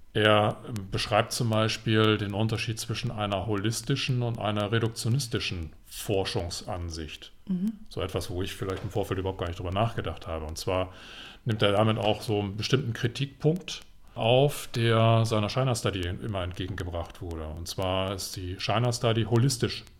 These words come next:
Speaker 1: ausgelegt.
Speaker 2: Ja.
Speaker 1: Er geht also nicht so wirklich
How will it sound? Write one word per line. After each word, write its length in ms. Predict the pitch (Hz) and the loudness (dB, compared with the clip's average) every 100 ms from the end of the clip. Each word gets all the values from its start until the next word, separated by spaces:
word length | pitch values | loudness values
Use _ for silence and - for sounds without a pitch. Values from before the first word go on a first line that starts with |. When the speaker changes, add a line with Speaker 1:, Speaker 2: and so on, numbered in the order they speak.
| - - - - - - | -20 -20 -20 -20 -20 -4
Speaker 1:
ausgelegt. 800 | 110 104 - 92 82 78 - - - - - | 0 0 0 -4 -4 -6 -10 -16 -20 -20 -12
Speaker 2:
Ja. 180 | - 185 - - - | -4 -4 -6 -14 -6
Speaker 1:
Er 120 | 101 | 0
geht 180 | - 139 | 2 4
also 180 | 117 117 | 6 8
nicht 260 | 143 - | 6 4
so 420 | - 147 143 139 | 6 8 8 8
wirklich 480 | 120 156 151 131 - | 6 6 6 2 2